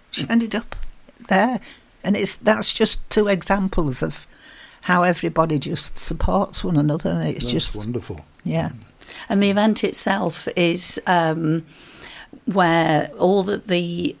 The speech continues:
Speaker 3: choirs come together in the, um, and learn songs,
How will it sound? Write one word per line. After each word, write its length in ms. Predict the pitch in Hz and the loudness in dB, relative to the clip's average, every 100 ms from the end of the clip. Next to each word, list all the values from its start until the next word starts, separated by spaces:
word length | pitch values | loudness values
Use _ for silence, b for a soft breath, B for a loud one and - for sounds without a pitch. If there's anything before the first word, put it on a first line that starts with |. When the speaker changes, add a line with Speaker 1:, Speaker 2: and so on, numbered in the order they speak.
| - | -8
Speaker 3:
choirs 420 | - 196 175 170 | 0 4 4 2
come 220 | - 196 | 0 0
together 440 | 175 175 180 170 170 | 0 2 2 2 2
in 220 | 170 170 | 2 4
the, 420 | 165 165 165 - - | 4 4 0 -4 -2
um, 640 | 170 160 156 165 160 - - _ _ - - | 0 0 0 0 0 0 -6 _ _ -10 -2
and 200 | 170 175 | 2 6
learn 380 | 185 180 170 165 | 6 6 4 2
songs, 680 | - 180 160 147 147 156 | 2 0 2 4 2 2